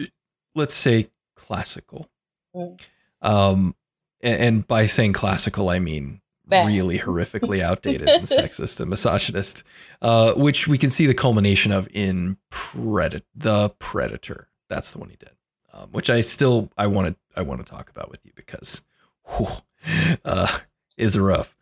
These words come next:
Speaker 1: I don't think it's his fault, it's heavy studio involvement, but still. But in any case, yes, uh, there is a line in this film where, uh,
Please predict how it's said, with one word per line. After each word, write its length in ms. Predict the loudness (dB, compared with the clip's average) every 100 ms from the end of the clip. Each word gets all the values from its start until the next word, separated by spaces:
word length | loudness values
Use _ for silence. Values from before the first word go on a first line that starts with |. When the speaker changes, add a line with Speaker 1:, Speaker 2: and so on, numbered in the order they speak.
| _ _ -4
Speaker 1:
I 140 | 0 4
don't 140 | 4
think 100 | 4
it's 120 | 2
his 160 | 2 0
fault, 380 | 2 4 4 0
it's 140 | -4
heavy 180 | 0 2
studio 380 | 2 2 2 2
involvement, 600 | 2 2 2 0 -2 -4
but 240 | -4 -4 -6 -12
still. 360 | -10 -10 -12 -16 _ _ _ _ _ -2
But 160 | 2
in 60 | 4
any 160 | 4
case, 380 | 4 2 2 0 _ _ -18 -18 _ _ _ -20 _
yes, 460 | 0 0 0 -4 -2
uh, 200 | 0 2
there 120 | 4
is 100 | 4
a 60 | 4
line 300 | 4 4 4
in 80 | 2
this 140 | 0
film 300 | 0 0 2
where, 340 | 2 2 2
uh, 40 | 2